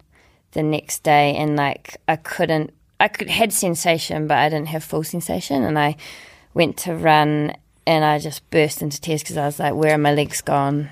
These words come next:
And, like, what I did was physical, and my coach, Warren Lees, at the time,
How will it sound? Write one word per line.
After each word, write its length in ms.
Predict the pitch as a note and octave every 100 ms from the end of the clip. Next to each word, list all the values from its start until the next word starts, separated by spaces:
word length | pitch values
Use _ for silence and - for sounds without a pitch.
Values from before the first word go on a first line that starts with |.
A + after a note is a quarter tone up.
| -
And, 420 | D#3 D3 D3 D3 - - - - _ _
like, 240 | - D3
what 180 | D#3+ F3
I 120 | D#3
did 280 | D#3 D#3+ D3+
was 180 | D3 C#3+
physical, 760 | - D#3 D3+ - E3+ D3 D3 D#3 - _
and 380 | D#3+ D#3 D3+ D3+
my 280 | D3 C#3+ C#3+
coach, 380 | - E3+ - -
Warren 220 | D#3+ D3
Lees, 200 | D3 D3
at 140 | D#3 -
the 60 |
time, 480 | D3 - D3 C#3+ D3+